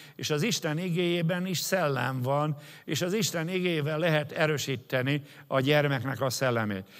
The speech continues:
Nem véletlenül ószövetség ideje alatt hét-nyolc éves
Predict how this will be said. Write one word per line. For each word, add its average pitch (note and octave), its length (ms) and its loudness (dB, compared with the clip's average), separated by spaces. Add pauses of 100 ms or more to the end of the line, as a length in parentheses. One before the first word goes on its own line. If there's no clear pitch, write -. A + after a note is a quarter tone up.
(160)
Nem F#3+ 340 2
véletlenül F#3+ 840 0
ószövetség E3 760 -2
ideje E3+ 300 0
alatt D#3+ 560 0
hét-nyolc F#3 580 2
éves E3+ 360 -2